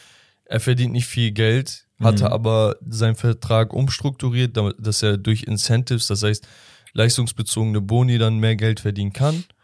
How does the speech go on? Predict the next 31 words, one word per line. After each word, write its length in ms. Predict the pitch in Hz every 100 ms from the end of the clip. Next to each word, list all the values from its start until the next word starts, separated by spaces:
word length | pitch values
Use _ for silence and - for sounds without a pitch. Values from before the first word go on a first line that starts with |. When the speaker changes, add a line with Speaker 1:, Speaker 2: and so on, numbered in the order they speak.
| _ -
Speaker 2:
Ja. 160 | 110 98
Speaker 1:
Das 140 | 113
heißt, 160 | 123 113
wenn 100 | 113
er 60 | 110
gut 200 | 165 -
spielt, 520 | - 175 185 - - - -
dann 200 | 117 135
hast 160 | 160
du 80 | 156
das 160 | 143 147
auch 100 | 139
verdient. 360 | 135 120 101
Und 100 | 98
wenn 160 | 98 113
nicht, 340 | 165 226 - _
dann 140 | 123
hat 120 | 135 135
er 40 |
einen 100 | 127
kleinen 260 | 123 135 123
Vertrag 380 | 127 - 185 104
und 80 | 101
dann 120 | 104
ist 120 | -
das 120 | 117
auch 100 | 104
nicht 160 | 107 101
schlimm. 280 | 113 123 101 - - - _ _ _
Deswegen, 380 | - 104 113 110
ja. 240 | 104 123